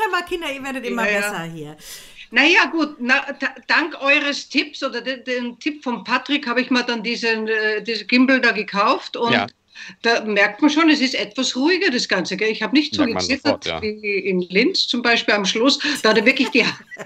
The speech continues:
Speaker 2: <laughs> "Ich kann nicht mehr." Ja.
Speaker 1: Super. Ich frag mich immer noch, wie der Gerrit untergegangen ist und in den Pool gestiegen ist. Der, die,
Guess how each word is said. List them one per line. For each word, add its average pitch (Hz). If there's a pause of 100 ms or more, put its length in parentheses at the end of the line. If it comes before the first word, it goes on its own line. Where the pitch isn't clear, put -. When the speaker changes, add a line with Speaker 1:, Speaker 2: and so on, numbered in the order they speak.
(160)
Speaker 2:
<laughs> 262
"Ich 302
kann 320
nicht 311
mehr." 294 (880)
Ja. 185 (720)
Speaker 1:
Super. 269 (200)
Ich 254
frag 330
mich 320
immer 330
noch, 320
wie 320
der 285
Gerrit 277
untergegangen 233
ist -
und 226
in 240
den 247
Pool 277
gestiegen 196
ist. 269
Der, 247
die, 247